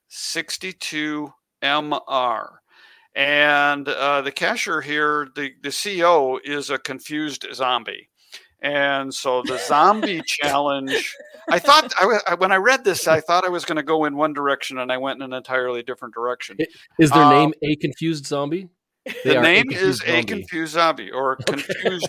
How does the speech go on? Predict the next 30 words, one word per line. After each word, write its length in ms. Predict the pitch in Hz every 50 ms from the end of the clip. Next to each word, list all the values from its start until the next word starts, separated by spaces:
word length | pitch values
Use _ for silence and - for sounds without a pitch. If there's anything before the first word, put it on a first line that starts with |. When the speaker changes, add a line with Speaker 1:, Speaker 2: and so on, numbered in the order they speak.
| - - 175
Speaker 1:
zombie. 360 | - - 135 127 123 - - -
Just 180 | - 175 170 180
not 180 | 180 190 202 - 190
A 160 | 208 220 214
Confused, 500 | - - 165 143 - 139 123 120 123 127
but 120 | 160 160 -
just 180 | 233 214 -
a 40 | -
confused 520 | - 226 202 170 175 190 160 160 143 131 147
zombie. 260 | 117 104 98 127 - _ - - _
Speaker 3:
<laughs> 600 | 254 254 - - - - - - 285 - _ _ -
Speaker 1:
And, 380 | 160 156 156 156 156 151 147
uh, 200 | 151 156 147 147 143
so 160 | - 160 156
this 200 | 160 165 147 -
is 200 | 180 175 156 160
the 140 | 156 175 180
zombie 520 | 170 147 151 139 139 139 139 139 156 165 180
challenge. 840 | - 220 208 - - - - - 98 - - _ - - - - - _ _ _ -
And 400 | 135 143 147 143 143 139 139 139
the 60 | 135
challenge 440 | - - 175 196 220 233 220 170 170
is 120 | 175 156 143
to 100 | 185 -
find 420 | - 160 156 160 160 156 151 - - -
a 120 | 156 151
hundred 360 | 139 147 151 151 156 156 147 143
and 140 | 147 135
fifty 340 | - 147 135 127 - 135 127
souvenirs. 880 | 120 - - 131 127 120 120 117 120 117 104 - _ - - - -